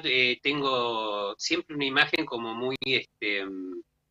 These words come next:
eh, no graciosa es la palabra, pero como muy, muy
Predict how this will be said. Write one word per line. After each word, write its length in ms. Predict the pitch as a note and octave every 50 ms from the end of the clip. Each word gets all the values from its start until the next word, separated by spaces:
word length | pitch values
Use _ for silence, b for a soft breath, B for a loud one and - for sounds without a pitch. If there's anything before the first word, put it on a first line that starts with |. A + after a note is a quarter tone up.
| _ _ - - _ _ _ _ _ _ _ _ -
eh, 540 | - A2 G#2 G2+ G2+ G2+ G2 G2 G2+ G2 G2+
no 120 | A2+ C#3+ D3
graciosa 580 | D3 C#3 B2 - - D#3 C#3+ B2 - - A#2+
es 60 | G#2
la 120 | G#2+ G#2+ -
palabra, 460 | - G#2 A2 G#2 G2+ G2 F#2 F#2+ -
pero 200 | - G2 F#2+ F#2
como 240 | - G#2 G2+ G#2+ A2
muy, 400 | A#2+ C3 C3 C3 C3 B2+ B2 A#2
muy 160 | A#2 A#2 C3